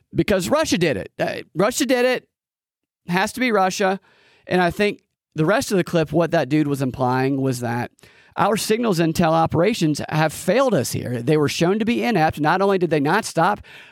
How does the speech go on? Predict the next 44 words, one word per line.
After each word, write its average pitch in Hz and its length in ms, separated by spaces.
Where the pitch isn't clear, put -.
uh, - 140
Ru-, 151 300
the 151 200
Russian 156 440
intel 175 360
operation 127 520
going 123 240
on, 143 220
they 240 100
didn't 262 160
even 247 240
know 208 140
it 294 120
was 185 120
going 156 260
on 170 160
for 185 160
months, 226 540
a-, - 80
a-, 208 280
and 208 100
that 202 180
things 240 240
are 262 60
gonna 254 160
have 247 80
to 240 100
change 247 380
now. 139 140
He 202 80
said 302 180
at 240 80
the 220 60
very 208 280
end 202 120
of 185 80
that 156 180
clip, 156 280
"The 143 100
future 214 440
of 147 180
U 175 160
S 175 120
signals 175 480